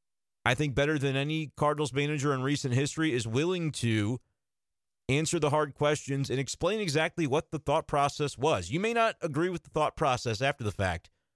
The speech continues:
but I think whether you liked Ollie's performance today or not, you gotta give the guy credit for coming through and saying, "Yep, here's exactly why we did what we did, what we were looking to do."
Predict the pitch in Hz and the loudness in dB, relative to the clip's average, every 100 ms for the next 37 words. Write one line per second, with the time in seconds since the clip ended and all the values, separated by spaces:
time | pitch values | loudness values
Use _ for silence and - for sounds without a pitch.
0 | _ _ _ _ _ - 131 190 233 151 | _ _ _ _ _ 2 4 2 -2 -6
1 | 101 147 151 165 160 151 180 185 170 165 | -8 -8 2 2 4 0 2 2 2 2
2 | 170 156 - 143 165 160 - 143 151 135 | 2 0 -4 0 0 0 -2 0 2 2
3 | 131 160 131 175 160 131 139 131 123 110 | 2 0 0 0 0 0 -2 0 0 0
4 | 127 160 147 - 131 123 110 _ _ _ | 0 2 0 -2 0 0 0 _ _ _
5 | _ _ _ _ - 135 160 151 160 180 | _ _ _ _ 0 2 2 0 2 2
6 | 170 165 151 196 - 143 180 156 123 143 | 0 -2 0 0 0 0 0 -2 -2 -2
7 | 165 170 175 170 127 147 165 156 170 156 | -2 -2 -2 0 2 4 2 0 -2 -2
8 | 156 160 165 135 135 151 147 156 156 139 | -2 0 0 0 2 2 0 0 -4 -2
9 | 151 190 | 0 0